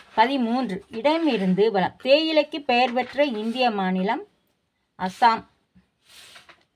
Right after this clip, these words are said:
ஆசா இருக்கு. இம்ம போடணும். அசாம். பதினைந்து. இடமிருந்து வலம். கிரைண்டர் என்பது டேஷ்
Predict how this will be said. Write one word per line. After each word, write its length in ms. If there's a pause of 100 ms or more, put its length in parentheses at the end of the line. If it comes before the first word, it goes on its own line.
(340)
ஆசா 680 (320)
இருக்கு. 440 (200)
இம்ம 460
போடணும். 400
அசாம். 420 (1900)
பதினைந்து. 920
இடமிருந்து 840
வலம். 400 (560)
கிரைண்டர் 560
என்பது 440
டேஷ் 600